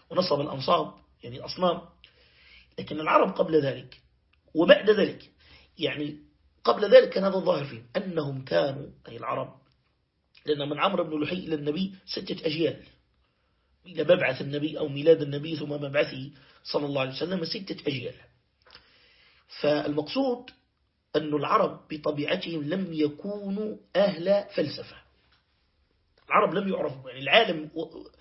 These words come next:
داير بالعرب ح-، حين يعني وجود العرب كقبائل كان لهم ميزات خاصة. من الميزات أن العرب لم يكونوا أهل عمران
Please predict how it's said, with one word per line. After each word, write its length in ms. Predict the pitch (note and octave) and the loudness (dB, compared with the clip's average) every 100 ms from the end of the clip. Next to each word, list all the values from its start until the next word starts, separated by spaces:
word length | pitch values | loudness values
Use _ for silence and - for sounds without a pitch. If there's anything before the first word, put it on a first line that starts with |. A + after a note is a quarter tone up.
| - - _ | -20 -20 _
داير 400 | C#3+ C3+ G3+ F3+ | -4 2 4 4
بالعرب 480 | D3+ D3+ C#3+ C3+ - | 4 4 4 2 -4
ح-، 360 | - E3 - - | -10 -8 -8 -8
حين 560 | C#3+ F3+ D#3+ C#3+ C3+ - - _ - _ - | -6 -6 -6 -6 -10 -14 -20 _ -20 _ -20
يعني 440 | D3+ C#3+ C#3 B2+ A#2 | -18 -18 -20 -20 -16
وجود 460 | D#3 D3 D3+ D3+ C#3+ | -8 -4 -2 -2 -2
العرب 640 | C#3 C3+ C#3 B2+ D#3 E3 | -8 -8 -8 0 2 2
كقبائل 720 | - D3 - C#3+ D#3 - D3 - _ - - - - _ - | 0 -10 0 8 8 8 -2 -12 _ -20 -20 -20 -20 _ -4
كان 200 | G3 G#3+ | 0 4
لهم 240 | G#3+ F3+ E3+ | 4 2 -4
ميزات 360 | D#3+ E3+ - | 0 2 0
خاصة. 420 | - D3 - - - _ _ _ _ _ _ - _ _ _ _ _ _ - | -2 -4 -4 -10 -18 _ _ _ _ _ _ -20 _ _ _ _ _ _ -4
من 140 | F3+ | 0
الميزات 560 | G3 F3+ E3 A#3+ A#3 - | 0 0 6 6 6 0
أن 140 | F3+ | -2
العرب 360 | D#3+ F3 G#3 F3+ | 0 4 4 2
لم 100 | F#3+ | -2
يكونوا 400 | F3 A3 F#3+ D3+ | -4 -4 -2 0
أهل 160 | E3 | 0
عمران 380 | D3 D#3 C3+ A#2 | 0 -2 -6 -10